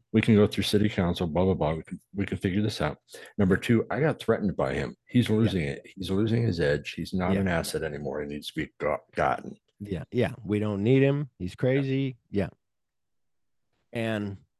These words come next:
Speaker 2: so then the Cowboy's back, which was done really cool because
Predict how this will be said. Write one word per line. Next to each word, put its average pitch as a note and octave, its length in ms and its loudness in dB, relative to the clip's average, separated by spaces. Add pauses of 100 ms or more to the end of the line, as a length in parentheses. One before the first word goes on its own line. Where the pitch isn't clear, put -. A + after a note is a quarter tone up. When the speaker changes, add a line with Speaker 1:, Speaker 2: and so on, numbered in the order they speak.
(140)
Speaker 2:
so B2+ 220 0
then C#3 460 0 (200)
the A#2 60 -6
Cowboy's A2 480 2
back, E2 500 -8 (840)
which B2 320 4
was A#2 200 0
done G3 380 0
really E3 380 4
cool F#3+ 600 0
because F3 880 -2